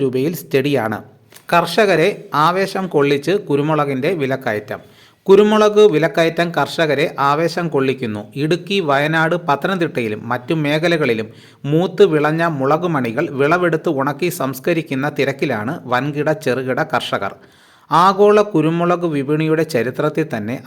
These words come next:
ആദ്യമാണ് സീസൺ കാലയളവിൽ ഉൽപ്പന്ന വില ഇത്രമാത്രം ശക്തമായ നിലയിൽ നീങ്ങുന്നത്. മുളക് വില ക്വിൻ്റലിന്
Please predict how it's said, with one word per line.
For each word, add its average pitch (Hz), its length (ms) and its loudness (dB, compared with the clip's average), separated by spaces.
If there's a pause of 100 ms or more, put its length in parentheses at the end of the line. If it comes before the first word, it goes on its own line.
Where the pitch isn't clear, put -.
(120)
ആദ്യമാണ് 147 520 0 (180)
സീസൺ 156 440 -4
കാലയളവിൽ 131 560 -2 (520)
ഉൽപ്പന്ന 190 440 0
വില 147 240 0 (160)
ഇത്രമാത്രം 175 640 -2 (120)
ശക്തമായ 170 440 -2 (120)
നിലയിൽ 127 360 -4
നീങ്ങുന്നത്. 131 460 -4 (420)
മുളക് 214 360 6
വില 202 200 6
ക്വിൻ്റലിന് 147 500 -2